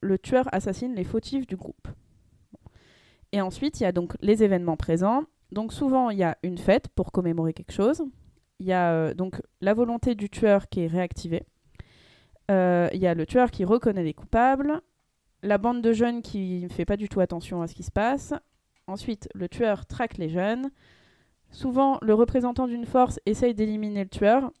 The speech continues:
La plupart du temps, il se fait assassiner. Euh, l'assassin, donc, élimine certains jeunes. L'héroïne ou le héros,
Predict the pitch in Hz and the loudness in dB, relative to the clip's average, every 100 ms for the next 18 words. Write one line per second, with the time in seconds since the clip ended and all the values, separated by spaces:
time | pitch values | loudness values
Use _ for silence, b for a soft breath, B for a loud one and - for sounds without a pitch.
0 | _ 175 175 190 185 185 214 196 196 196 | _ -6 -2 0 -2 -2 -8 -4 -4 -2
1 | 170 175 170 302 - _ _ _ _ _ | -6 -6 -6 -8 -10 _ _ _ _ _
2 | _ _ _ _ _ - 202 185 180 214 | _ _ _ _ _ 0 4 6 4 2
3 | 254 220 214 233 220 220 - 185 185 - | 2 -2 -4 -4 -4 -6 -8 -10 -10 -6
4 | 208 196 196 196 190 180 165 165 165 180 | -4 -2 -4 -6 -6 -6 -6 -6 -2 0
5 | 208 262 320 b b b b b b 202 | 0 -2 -6 b b b b b b 2
6 | 226 233 247 233 226 190 190 190 190 190 | 4 6 6 2 -4 -4 2 4 4 2
7 | 196 | 2